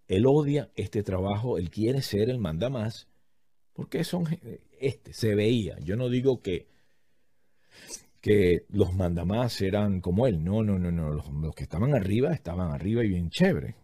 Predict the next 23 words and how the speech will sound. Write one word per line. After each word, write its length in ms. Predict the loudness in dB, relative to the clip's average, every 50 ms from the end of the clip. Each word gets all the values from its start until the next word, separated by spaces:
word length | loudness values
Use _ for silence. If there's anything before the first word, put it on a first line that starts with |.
| _ _ _
pero 220 | -4 2 4 6
este 260 | 6 4 4 2 0 0
se 200 | 2 2 2 2
veía 280 | 2 2 2 2 2
que 100 | 2 0
era 80 | -2 -2
severo, 400 | -2 -6 -6 -4 -4 -4 -4 -4 -4 -4 -4 -4 -4 -6 -8 -12 -12 -12 -10 -10 -8 -6 -6 -6 -6
que 60 | -6 -6
era 100 | -6 -4
como 140 | -4 -2
un, 260 | 0 0 0 0 -2 -4
bueno, 280 | -6 -8 -6 -4 -4 -4
duro. 260 | -4 -4 -6 -6 -10 _ _ -8
Bueno, 200 | -8 -8 -8 -8 _ _ _ _ _ _ _ _ _ _ _ _ _ _ -20 -20 _ _ _ _ _ _
total 320 | -2 4 8 10 10 10
de 120 | 8 4 4
que 260 | 6 4 4 2 0 -10 -20 -20 _ _ _ _ _ _ -8
me 200 | -2 2 2 2
toca, 600 | 4 6 6 6 6 6 2 -2 -2 -2 -4 -8 -16 -20 _
paso 420 | -8 -6 -4 -4 -4 -6 -8 -10 -10
todo 880 | -8 -8 -6 -4 -4 -2 -2 0 0 0 2 2 2 2 2 2 0
el 80 | -4 -4
proceso, 800 | -6 -6 -8 -6 -4 -4 -2 -2 -2 -4 -6 -8 -10 -10 -10